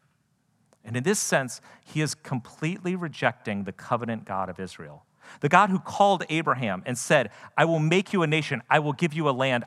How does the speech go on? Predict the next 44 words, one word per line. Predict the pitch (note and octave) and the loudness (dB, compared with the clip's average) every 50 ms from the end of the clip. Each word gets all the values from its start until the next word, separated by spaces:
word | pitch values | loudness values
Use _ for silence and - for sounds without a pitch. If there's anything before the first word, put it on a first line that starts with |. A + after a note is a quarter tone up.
| - - | -4 0
I | C3 C#3+ D#3+ | 2 2 2
will | E3 D#3+ C#3+ | 2 0 -2
be | A#2+ C#3+ | -2 -2
your | C3+ C3 A#2 G2 | -2 -2 2 4
God," | B2+ A#2+ A2 G#2 G#2 | 4 4 4 2 -2
the | C#3 | 2
God | - D#3 E3 D3+ | 4 4 4 4
who | D#3+ D#3 | 2 -2
delivered | B2+ C3+ A#2+ A#2+ C3+ D3 G3 A3 A#3+ G#3+ G#3 E3+ D3 | -4 -4 -4 -4 0 4 4 4 6 4 2 2 2
them | D#3 D3 D3 - - | 0 0 0 0 2
out | D3 D#3 E3+ E3+ | 4 4 4 4
of | D3+ | 0
the | D3 - - | -2 -2 -2
Exodus, | D3+ - - - C#3 A2 G2+ F#2 - - - - | -2 -2 -2 -6 -4 -4 -4 -6 -6 -6 0 2
out | C3 C#3+ | 2 2
of, | D#3+ D3+ D#3 - _ _ - | 2 0 -4 -12 _ _ 0
out | C3+ C#3 D3 | 2 2 2
of | C3+ B2 | 0 -2
slavery | - - - D#3+ D#3+ E3 D#3 D#3 C#3 | -6 -6 -2 0 0 0 0 0 -2
in | C#3 D3 | -2 -4
Egypt, | E3 D#3 C#3 - B2+ F#2+ - - - - - - - _ | -4 -4 -4 -2 -4 -6 -6 -8 -18 -20 -20 -20 -20 _
through | - F3+ G#3 A3 | 0 2 4 4
the | - - D#3 | 4 4 4
Exodus, | D#3+ - - - C3 B2 A#2+ - | 2 2 0 -4 -4 -4 -4 -6
gave | C3+ A#2+ A2 D#3+ F#3+ A3 A3+ G3 | -8 -2 0 2 2 2 2 2
them | G#3+ G#3+ G3 | 2 0 2
the | F3 D3+ C3 | 2 0 2
law | C3 C3+ C#3+ C#3+ | 4 4 4 4
of | C3 A#2 | 2 0
Moses | B2 C3+ C#3+ C#3 - - - - | 0 -2 -2 -2 -2 -6 -8 -6
and | - D3 C3+ B2+ | -6 -6 -2 -2
gave | E3 E3 D3 | -2 0 0
them | E3 D3+ C3 | 0 -2 -2
promises, | - - - D#3+ F3 F3+ D#3 - - A#2 G#2 - - _ | -4 -2 0 2 2 2 0 -4 -6 -8 -8 -8 -10 _
"I | - D#3 F#3 G#3 | 0 2 2 2
will | A3 G#3+ F#3 | 2 0 0
be | D#3 F#3 F3+ | 0 -2 0
with | D#3 F3+ F3 - | 0 -2 -2 -2
you, | C3+ A#2 - - - - - - - - | -6 -8 -8 -10 -16 -20 -20 -10 -2 2
I | D3+ F3+ | 2 2
will | G3 G3 F#3 D3+ | 4 2 0 0
be | D3 F3 | 0 -2
your | E3+ D#3+ D3+ B2+ | 0 0 0 2
God." | B2+ C#3+ C#3+ C3+ G#2 F#2 F#2+ | 4 2 2 2 0 -4 -8